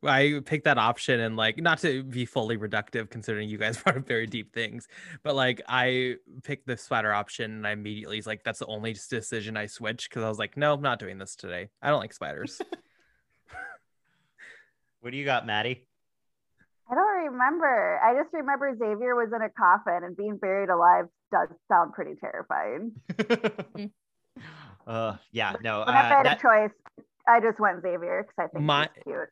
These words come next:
Speaker 3: So I just wanted
Speaker 1: my-,
Speaker 3: to see what he was up to. <laughs>
Speaker 1: mine would be having a weekly podcast where I've talked to an annoying person from L A every week as they just complain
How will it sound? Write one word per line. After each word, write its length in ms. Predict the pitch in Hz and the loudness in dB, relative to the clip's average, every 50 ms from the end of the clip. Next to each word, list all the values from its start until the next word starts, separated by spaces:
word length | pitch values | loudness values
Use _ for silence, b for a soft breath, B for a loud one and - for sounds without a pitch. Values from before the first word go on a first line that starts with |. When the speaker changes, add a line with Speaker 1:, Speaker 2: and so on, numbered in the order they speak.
| _ | _
Speaker 3:
So 60 | - 202 | -2 -2
I 60 | 196 | 0
just 120 | 196 196 156 | 0 -2 0
wanted 160 | 160 196 - 135 | 2 2 2 2
Speaker 1:
my-, 160 | 131 135 143 | 0 -4 -4
Speaker 3:
to 60 | - | -6
see 40 | 175 | -6
what 120 | 165 170 185 | -8 -8 -8
he 100 | 175 165 | -8 -8
was 140 | 160 160 - | -8 -2 -2
up 140 | 170 175 - _ - | -2 -2 -4 _ -10
to. 220 | 196 208 247 220 _ _ - - - _ - - | -4 -4 -4 -4 _ _ -20 -20 -20 _ -6 -4
<laughs> 120 | 440 415 | -2 -2
Speaker 1:
mine 340 | - 151 147 147 143 151 170 180 | -2 -2 -2 2 2 2 4 2
would 160 | 180 160 131 | 2 2 2
be 280 | 160 151 143 139 135 | 2 4 4 6 4
having 380 | 131 - 110 120 131 123 127 120 | 2 2 0 -6 -6 -6 -4 -2
a 80 | 120 113 | -2 -2
weekly 420 | 110 110 120 113 - 127 127 123 | -2 -2 -4 -4 -2 -2 -2 -4
podcast 580 | - - 117 107 101 113 - - 101 107 - - | -4 -8 -8 -8 -8 -8 -8 -10 -12 -12 -10 -10
where 80 | 110 | -10
I've 80 | 113 107 | -10 -10
talked 240 | - 131 127 123 - | -10 -14 -14 -12 -8
to 80 | - 127 | -6 -4
an 160 | 123 117 117 | -4 -4 -4
annoying 840 | 113 113 113 113 113 113 117 113 113 123 120 120 120 117 117 117 | -4 -6 -6 -6 -6 -4 -2 0 0 0 0 -2 -4 -4 -6 -8
person 400 | - - 113 110 107 - - 107 | -10 -8 -8 -8 -10 -10 -14 -16
from 180 | - 117 117 - | -12 -12 -10 -6
L 240 | - 104 104 104 104 | -6 -6 -6 -4 -6
A 260 | 101 98 98 98 - _ _ - | -6 -6 -8 -10 -14 _ _ -4
every 540 | 117 113 117 113 110 113 113 120 117 113 | -2 -2 -2 -2 -4 -6 -6 -6 -6 -6
week 420 | 107 98 98 107 107 98 - - - - | -8 -10 -8 -8 -8 -8 -8 -10 -6 -4
as 180 | 107 113 104 101 | -4 -4 -2 -4
they 120 | 113 113 | -4 -4
just 180 | 107 110 - - | -4 -6 -8 -4
complain 840 | - - 294 - - - - 120 107 107 113 120 127 139 160 175 | -4 -4 -4 -4 -4 2 2 4 4 4 2 2 2 0 0 -2